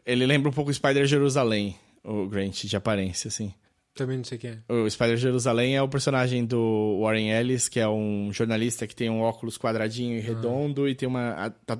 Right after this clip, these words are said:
Speaker 1: aranha tatuada na, no cab-, cabelo
Speaker 2: É,
Speaker 1: raspado.
Speaker 2: não, não vi.
Speaker 1: O Grant é super louco também nas ideias e põe mil coisas num, em, em sequência e tal. Acho que hoje em dia ele talvez até esteja um pouco mais domado pelas grandes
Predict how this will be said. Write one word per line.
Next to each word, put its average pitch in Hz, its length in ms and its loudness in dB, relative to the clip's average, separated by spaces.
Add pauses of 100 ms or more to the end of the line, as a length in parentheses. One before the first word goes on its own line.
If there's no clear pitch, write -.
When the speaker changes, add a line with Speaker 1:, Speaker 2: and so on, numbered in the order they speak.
(140)
Speaker 1:
aranha 117 320 0
tatuada 117 400 -2
na, 107 200 -6
no 113 140 -6
cab-, - 240 -6 (540)
cabelo 110 280 -2
Speaker 2:
É, 104 40 -2
Speaker 1:
raspado. 101 500 -4
Speaker 2:
não, 120 100 -12
não 117 160 -12
vi. 107 160 -16 (880)
Speaker 1:
O 120 120 -2
Grant 143 320 4
é 214 100 6
super 180 320 2
louco 156 420 6
também 117 280 4
nas 113 160 2
ideias 117 600 4
e 113 120 2
põe 120 320 0
mil 120 280 4
coisas 120 440 0
num, 113 320 -4
em, 110 340 -4
em 110 60 -4
sequência 117 680 -2
e - 20 -14
tal. 131 260 2
Acho 127 160 -2
que - 80 0
hoje 160 180 2
em 151 60 -2
dia 143 160 2
ele 160 140 2
talvez 147 340 -2
até 151 220 -2
esteja 170 260 -2
um 156 60 0
pouco 156 200 -8
mais 151 220 2
domado 123 500 4
pelas 110 300 0
grandes 107 680 0